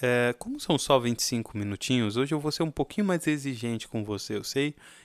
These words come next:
que talvez você tá escutando isso usando a internet no seu celular, né, no seu smartphone, ou no seu Apple, no seu, <laughs> enfim, né?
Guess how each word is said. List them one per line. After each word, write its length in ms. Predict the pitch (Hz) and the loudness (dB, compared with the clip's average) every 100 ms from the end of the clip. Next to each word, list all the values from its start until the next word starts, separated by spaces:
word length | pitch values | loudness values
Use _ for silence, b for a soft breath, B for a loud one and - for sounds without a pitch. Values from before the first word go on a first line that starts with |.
| B | B
que 60 | - | -2
talvez 280 | 123 117 | 0 2
você 220 | 120 113 123 | 0 0 2
tá 120 | 120 | 2
escutando 560 | 113 - - 113 110 | 2 -2 -2 0 2
isso 240 | 110 113 - | 2 0 0
usando 280 | 107 107 104 | 0 0 0
a 60 | |
internet 520 | 104 - 101 101 - | -2 -4 -4 -4 -6
no 80 | 104 | -8
seu 140 | - 98 | -8 -10
celular, 640 | - - 127 131 117 107 | -10 -6 0 2 4 2
né, 160 | 107 117 | 0 -4
no 60 | |
seu 180 | - 107 | -4 -8
smartphone, 760 | 98 95 104 - - 127 117 104 B B B _ | -8 -10 -12 -8 -2 0 0 -6 B B B _
ou 280 | 110 110 120 | 0 0 0
no 160 | 113 | -4
seu 380 | 104 - 107 101 - - | -6 2 2 2 -4 -10
Apple, 540 | 104 110 - - 110 - B B B | -4 -4 -6 -12 -14 -16 B B B
no 160 | - 104 | -6 -6
seu, 400 | - - 107 104 90 | -4 0 0 0 -2
<laughs> 100 | - | -4
enfim, 500 | 143 131 110 - 117 | -4 -4 -6 -4 -2
né? 220 | 117 131 | -2 -4